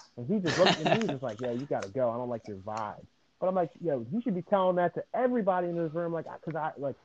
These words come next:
I care about you, and I know you, like, more than any, more than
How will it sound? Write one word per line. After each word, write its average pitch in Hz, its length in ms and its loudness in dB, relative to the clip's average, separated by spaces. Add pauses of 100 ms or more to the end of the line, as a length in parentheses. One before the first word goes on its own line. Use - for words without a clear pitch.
(180)
I 165 80 0
care 180 300 2
about 135 300 2
you, 113 60 -10
and 123 80 -6
I 135 120 -6
know 131 180 -4
you, 123 240 0
like, 117 220 -4 (320)
more 143 200 2
than 127 140 -2
any, 139 160 -4 (380)
more 160 180 -2
than 160 160 -4